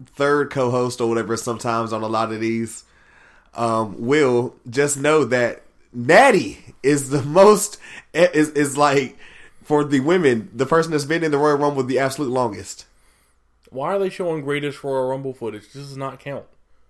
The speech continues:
Speaker 2: That is filler. And garbage.
Speaker 1: Um, Bayley versus Lacey Evans for the SmackDown Women's Championship.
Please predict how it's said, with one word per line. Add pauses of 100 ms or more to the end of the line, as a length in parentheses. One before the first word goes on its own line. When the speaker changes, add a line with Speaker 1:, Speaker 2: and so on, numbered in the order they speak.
(220)
Speaker 2:
That
is
filler. (1300)
And (400)
garbage. (2500)
Speaker 1:
Um, (1400)
Bayley
versus
Lacey
Evans
for
the
SmackDown
Women's
Championship.